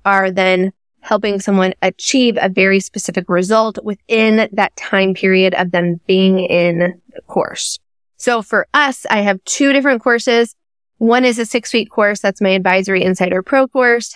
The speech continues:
And then I have my Powered by Passive Academy, which is a twelve-week course. Now,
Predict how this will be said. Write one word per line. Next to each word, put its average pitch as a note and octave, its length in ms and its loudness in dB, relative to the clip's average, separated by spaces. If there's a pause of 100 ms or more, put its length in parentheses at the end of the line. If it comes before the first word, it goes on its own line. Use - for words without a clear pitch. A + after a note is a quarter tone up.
(180)
And G#3 240 2
then G3+ 340 2 (300)
I G#3+ 60 0
have G#3 140 2
my F#3+ 100 2
Powered F#3+ 320 -2
by F#3 80 0
Passive F3 340 -6
Academy, G#3+ 480 0
which G3 220 0
is G3 160 -2
a G3 200 2
twelve-week F#3 920 -2 (160)
course. - 480 -6 (800)
Now, A3+ 300 0